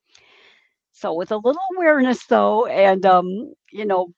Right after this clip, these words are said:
little pre-planning on our part, we can stay true to our lifestyle while we are, uh, trying to eat out. I just read a stat too, that fifty percent of today's food dollars are spent at restaurants, which I found shocking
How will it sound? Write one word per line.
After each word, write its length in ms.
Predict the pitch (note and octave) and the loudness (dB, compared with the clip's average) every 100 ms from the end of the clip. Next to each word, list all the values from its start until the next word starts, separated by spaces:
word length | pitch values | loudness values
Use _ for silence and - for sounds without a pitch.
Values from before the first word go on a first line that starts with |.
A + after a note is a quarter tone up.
| _ D#4 | _ -10
little 260 | G#3+ A3+ | -8 -8
pre-planning 760 | - C#4 C#4 - C#4 B3 A3+ G3+ | -8 -6 -6 -4 -2 -2 -2 -4
on 160 | F#3 F3 | -4 -4
our 160 | E3+ | -4
part, 480 | F3+ - D#3+ D#3+ E3+ | -6 -4 -4 -4 -8
we 140 | F#3+ G3 | -14 -12
can 400 | A3 G#3 G#3+ - _ | -8 -8 -8 -14 _
stay 320 | _ - F#3+ | _ -10 -10
true 260 | - C4+ C4+ | -8 -8 -6
to 120 | B3+ | -4
our 180 | A#3 G3 | -2 -2
lifestyle 720 | E3+ E3 - F3+ E3 D#3+ D#3+ | -2 -4 -6 -6 -4 -4 -8
while 420 | D#3 E3 F3+ G3 F#3 | -6 -4 -4 -6 -8
we 240 | E3+ F3 | -8 -8
are, 480 | - D#3 D3+ D#3 C#3+ _ _ _ - | -6 -6 -6 -10 -14 _ _ _ -10
uh, 120 | D#3 C#3+ | -8 -8
trying 340 | - G3+ G3 F#3 | -8 -8 -6 -8
to 220 | D#3+ D3 - _ - | -10 -10 -16 _ -16
eat 160 | G3+ F3+ | -8 -4
out. 220 | D3 C#3 | -4 -4
I 100 | F#3+ | -6
just 300 | G3+ D4 - - | -8 -10 -14 -10
read 140 | B3 | -8
a 60 | G3 | -8
stat 400 | - F#3+ D#3+ - | -6 -2 -2 -4
too, 180 | - D#3 | -10 -10
that 160 | D3 | -8
fifty 360 | - B3+ - D#4 | -4 -4 -4 -8
percent 440 | C4 A3+ G3+ F#3 | -6 -8 -4 -2
of 160 | E3+ - | -2 -4
today's 340 | - F3 F3 - | -10 -4 -4 -6
food 300 | - B3+ A#3 | -8 -8 -2
dollars 480 | E3 D#3 D#3 E3 - | 0 0 -6 -10 -10
are 180 | F#3 | -10
spent 500 | E3 - G3+ F#3+ G3 - _ _ _ | -10 -8 -4 -2 -4 -14 _ _ _
at 180 | F3+ E3+ | -6 -6
restaurants, 760 | E3 D#3+ F#3+ - F3+ C#3 A#2+ - | -4 -2 -2 -4 -8 -6 -8 -10
which 200 | E3+ F3 | -12 -6
I 140 | D#3+ | -8
found 440 | D3+ F3+ E3+ D#3+ D#3 | -6 -6 -4 -6 -10
shocking 720 | - - E3+ F3 - B2 F2 | -16 -6 -4 -4 -6 -12 -12